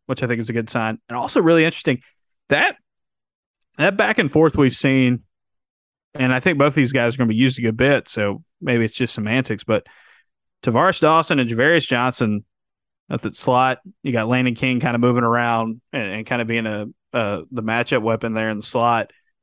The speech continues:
I, I, I do wonder, Dan Peck,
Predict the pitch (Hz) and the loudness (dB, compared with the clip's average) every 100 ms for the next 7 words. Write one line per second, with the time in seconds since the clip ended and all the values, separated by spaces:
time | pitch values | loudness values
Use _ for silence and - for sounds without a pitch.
0 | _ _ _ _ _ 107 113 123 _ _ | _ _ _ _ _ -4 -4 -6 _ _
1 | _ _ _ _ _ _ _ _ _ _ | _ _ _ _ _ _ _ _ _ _
2 | - 139 135 143 143 175 156 160 131 117 | -4 -4 0 -2 2 4 4 2 2 0
3 | 135 196 165 160 131 | 0 0 0 0 -2